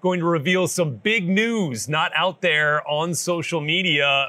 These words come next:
relating to the quarterback position in this group. But Jim,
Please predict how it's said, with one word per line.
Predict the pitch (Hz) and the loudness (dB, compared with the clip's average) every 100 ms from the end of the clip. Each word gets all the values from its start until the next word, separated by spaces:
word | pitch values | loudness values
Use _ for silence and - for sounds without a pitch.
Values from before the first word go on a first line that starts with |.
| 139 | -2
relating | 147 160 180 175 | 0 0 0 -2
to | 151 | -4
the | 170 175 | -2 -2
quarterback | - - 254 320 320 185 156 127 - | -4 -10 -6 -4 -4 -2 0 0 -4
position | 160 127 147 - 147 139 | -8 -4 -4 -2 -2 -2
in | 143 | -2
this | 143 - | -4 -4
group. | 147 147 139 | -6 -6 -2
But | 135 | -4
Jim, | 185 202 196 | 0 -2 -2